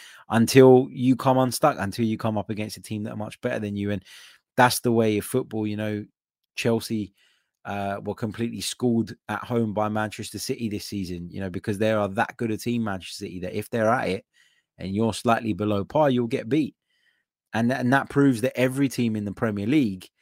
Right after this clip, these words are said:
we'll lose football matches. So to lose one in our last nine,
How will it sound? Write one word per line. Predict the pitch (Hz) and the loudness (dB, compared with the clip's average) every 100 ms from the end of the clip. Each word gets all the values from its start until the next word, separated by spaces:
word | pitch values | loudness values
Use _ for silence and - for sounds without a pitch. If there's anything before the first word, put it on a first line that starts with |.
| _ _ _ _ 98 | _ _ _ _ -2
we'll | 104 117 | 4 6
lose | 113 117 104 | 6 4 2
football | - 139 107 | -2 -4 -4
matches. | 92 92 - 87 | -8 -10 -14 -10
So | - 101 | -6 -4
to | 117 | 2
lose | 123 151 101 | 6 6 4
one | 110 120 123 | 0 0 0
in | 110 | 0
our | 104 107 | -2 0
last | 110 101 - | 0 -2 -2
nine, | 113 139 113 90 90 | 2 2 2 -4 -8